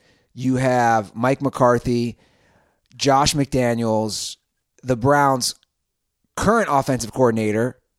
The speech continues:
who did do a good job, Freddie Kitchens, <clears throat> excuse me. So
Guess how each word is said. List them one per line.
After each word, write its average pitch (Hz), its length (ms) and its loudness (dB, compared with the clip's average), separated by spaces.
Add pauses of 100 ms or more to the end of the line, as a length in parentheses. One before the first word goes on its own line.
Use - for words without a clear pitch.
who 120 100 -4
did 170 200 4
do 147 140 4
a - 20 2
good 113 160 0
job, - 260 -6
Freddie 143 280 -2
Kitchens, 113 640 -2
<clears throat> - 40 -20
excuse 139 480 -2
me. 117 140 -8 (280)
So 196 360 4